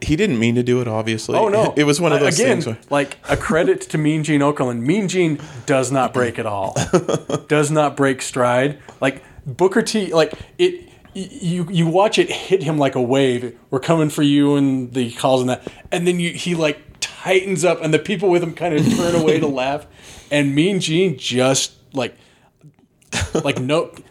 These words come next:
Speaker 2: it, the term no sells it, completely no sells
Speaker 1: Right.
Speaker 2: what Booker T just said.
Speaker 1: <laughs>
Speaker 2: Uh, Kerry Von Erich.
Speaker 1: Kerry Von Erich, uh,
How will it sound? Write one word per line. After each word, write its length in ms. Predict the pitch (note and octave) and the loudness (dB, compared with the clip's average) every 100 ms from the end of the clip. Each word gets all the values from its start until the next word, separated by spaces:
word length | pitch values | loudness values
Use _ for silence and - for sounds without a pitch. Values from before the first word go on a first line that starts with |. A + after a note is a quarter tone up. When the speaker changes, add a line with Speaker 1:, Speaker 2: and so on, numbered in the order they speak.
| - | -6
Speaker 2:
it, 260 | E3 D3+ D3+ | -4 -2 -2
the 80 | E3 | -2
term 260 | A3 A#3+ D#3+ | 0 2 2
no 120 | F#3 | 2
sells 300 | F#3 G3 F#3+ | 2 2 2
it, 140 | - | 0
completely 560 | - D3 - D#3+ C#3+ C3+ | -2 -2 0 0 2 2
no 180 | B2+ B2 | 0 -2
sells 420 | - B2 A#2 A2+ | 0 -2 0 0
Speaker 1:
Right. 140 | F2 | 0
Speaker 2:
what 240 | A#2 A#2+ A#2+ | 0 -4 -8
Booker 220 | B2 B2 | -8 -6
T 240 | - A#2 | -4 -4
just 240 | G#2+ G#2 - | -4 -4 0
said. 340 | D3+ D3+ D#3+ - | 0 0 -2 -2
Speaker 1:
<laughs> 320 | C3+ - - - - - - - | -6 -4 -10 -12 -20 -20 -18 -6
Speaker 2:
Uh, 280 | A#2+ A#2 A#2 | -2 0 -2
Kerry 320 | - E3+ F#3+ | 0 4 4
Von 200 | F3 D3+ | 4 4
Erich. 320 | C#3 A2+ G2+ - | 4 2 0 -8
Speaker 1:
Kerry 320 | - D3+ E3+ | -4 -2 0
Von 220 | E3+ E3 | 0 0
Erich, 300 | D#3+ E3 - | 0 -2 -2
uh, 260 | C3+ B2 - | 0 0 -2